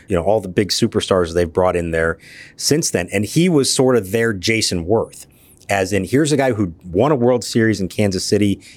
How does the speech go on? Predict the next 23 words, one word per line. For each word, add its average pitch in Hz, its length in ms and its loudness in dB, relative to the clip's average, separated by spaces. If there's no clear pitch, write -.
He's 147 180 0
gonna 139 180 0
come 123 240 0
in 120 80 2
and 95 120 0
help 110 260 -4
lead 113 380 0
this 110 180 0
new 110 340 2
up-and-coming 107 560 -2
franchise 104 720 0
to - 100 -6
show 110 240 2
them 101 140 0
how 95 160 -2
to 87 100 0
win. 87 380 0
And 95 120 0
it 95 100 -8
really 107 220 2
didn't 98 240 -2
work 92 200 2
out 95 300 0